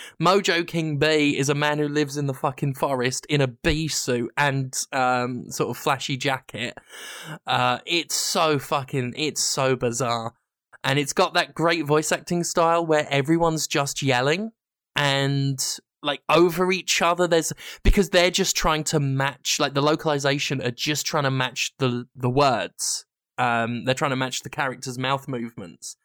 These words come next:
even though it's a different language. So everything sounds erratic and unnatural.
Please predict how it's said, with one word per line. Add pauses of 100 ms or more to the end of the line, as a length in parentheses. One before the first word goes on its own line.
(320)
even
though
it's
a
different
language. (280)
So
everything
sounds
erratic
and
unnatural.